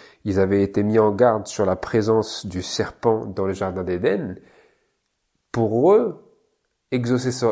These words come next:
cette prière, ça aurait été de eux-mêmes faire attention à ne pas tomber dans la tentation, et c'est ce même principe qui s'applique à nous aujourd'hui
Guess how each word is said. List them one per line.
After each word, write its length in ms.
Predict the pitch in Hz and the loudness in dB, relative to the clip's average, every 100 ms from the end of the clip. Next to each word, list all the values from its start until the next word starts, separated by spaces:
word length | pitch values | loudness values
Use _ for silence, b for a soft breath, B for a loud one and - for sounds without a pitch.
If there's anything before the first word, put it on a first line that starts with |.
| - | -2
cette 260 | - - | -8 -4
prière, 500 | 110 - 117 151 185 | -4 -4 0 0 0
ça 180 | - - | -6 -4
aurait 140 | 117 113 | 0 0
été 580 | 110 98 180 233 b b b b _ | -2 -2 -2 -2 b b b b _
de 400 | 113 110 120 - - | -6 -2 -2 -2 2
eux-mêmes 640 | 151 156 185 208 147 110 - | 4 4 2 0 -2 -6 -8
faire 280 | - 120 110 | -8 -4 -2
attention 540 | 110 110 98 - 151 | -2 -4 -6 -4 -2
à 60 | 120 | 0
ne 140 | 101 | 0
pas 280 | 196 - 113 | -4 -2 -4
tomber 440 | 104 - 113 120 127 | -4 -4 -2 0 0
dans 120 | 104 | 2
la 120 | 95 | 2
tentation, 480 | 98 98 95 - 156 | 0 -2 -2 -2 0
et 80 | 113 | 0
c'est 200 | - 113 | -2 -4
ce 140 | - | -2
même 380 | 110 113 110 101 | 0 0 -2 -6
principe 580 | - 139 139 - 185 - | -8 -4 -4 -4 -12 -10
qui 120 | 123 | -6
s'applique 440 | 107 - 113 - | -6 -4 -6 -2
à 80 | 107 | -2
nous 320 | 98 151 170 B B B - | 2 2 2 B B B -2
aujourd'hui 680 | 95 95 92 85 135 156 | 0 0 -2 0 -2 -2